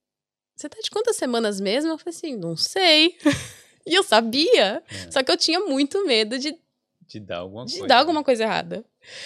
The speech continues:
Speaker 1: Aí ela falou assim, "Peraí que eu vou chamar outra pessoa." Aí ela foi e chamou outra midwife.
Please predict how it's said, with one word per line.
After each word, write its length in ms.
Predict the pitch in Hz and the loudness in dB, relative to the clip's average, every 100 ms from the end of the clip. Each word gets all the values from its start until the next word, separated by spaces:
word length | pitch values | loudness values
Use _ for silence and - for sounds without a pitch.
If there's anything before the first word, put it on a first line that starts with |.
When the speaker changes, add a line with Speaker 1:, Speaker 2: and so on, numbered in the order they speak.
| - - - | -16 -16 -4
Speaker 1:
Aí 100 | 269 | 2
ela 100 | 269 | 2
falou 120 | 277 | 2
assim, 220 | 285 277 247 _ _ _ | -2 -4 -6 _ _ _
"Peraí 200 | 427 440 | -2 0
que 40 | 294 | 0
eu 20 | |
vou 60 | 233 | -2
chamar 160 | 233 | 0
outra 140 | 202 208 | -2 -4
pessoa." 500 | 202 - 160 147 165 _ _ _ _ - | -6 -6 -6 -8 -16 _ _ _ _ -10
Aí 80 | 196 | -6
ela 120 | 190 | -6
foi 140 | - | -4
e 20 | 175 | -6
chamou 200 | 190 180 | -6 -10
outra 140 | 185 | -10
midwife. 520 | 185 190 185 - - | -10 -10 -12 -14 -18